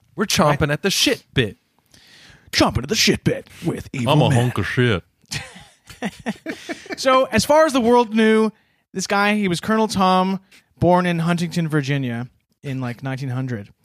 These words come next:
Speaker 2: But had anyone taken the trouble to inquire, they would have discovered there was no record of the birth of any Tom Parker in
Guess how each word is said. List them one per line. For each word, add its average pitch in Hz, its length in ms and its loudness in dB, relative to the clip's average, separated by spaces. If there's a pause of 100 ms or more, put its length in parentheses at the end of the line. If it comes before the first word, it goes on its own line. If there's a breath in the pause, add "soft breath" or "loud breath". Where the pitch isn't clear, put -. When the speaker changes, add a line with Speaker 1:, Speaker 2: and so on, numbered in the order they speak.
Speaker 2:
But 202 140 -2
had 202 140 0
anyone 277 340 0
taken 254 240 0
the 233 80 -2
trouble 233 280 0
to 214 140 -2
inquire, 202 480 2 (320 loud breath)
they 170 160 2
would 190 140 2
have 165 80 -10
discovered 202 720 -2
there 202 160 -2
was 202 200 -4
no 247 320 2
record 220 600 0 (480)
of 147 180 -6
the 156 80 0
birth 175 300 2
of 160 140 -2
any 196 480 0 (220)
Tom 160 360 2
Parker 147 500 -2
in 151 460 -4